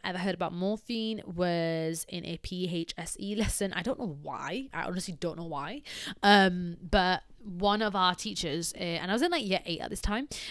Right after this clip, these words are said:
and one of our teachers, she was telling us about it, and, um, she was talking about how she had had to have surgery, and, um, she did, she, she got given,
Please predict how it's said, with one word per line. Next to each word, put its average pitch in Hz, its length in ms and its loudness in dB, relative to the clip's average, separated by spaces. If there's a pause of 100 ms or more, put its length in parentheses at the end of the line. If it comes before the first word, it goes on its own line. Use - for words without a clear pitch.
(100)
and 196 160 4
one 214 100 6
of 226 80 0
our 220 140 8
teachers, 226 480 4
she 214 100 2
was 202 80 0
telling 185 260 -4
us 202 80 -4
about 202 300 4
it, 226 180 2
and, 175 440 2
um, 165 480 0 (200)
she - 240 2
was 202 120 0
talking 202 260 0
about 180 140 -4
how 185 100 2
she 190 160 0
had 180 140 -2
had 180 160 -2
to 196 100 -4
have 180 140 -2
surgery, 160 580 0 (380)
and, 175 600 2
um, 165 540 -2 (460)
she 185 520 2
did, - 200 -2
she, - 240 -4
she - 120 -6
got 180 220 2
given, 170 340 -6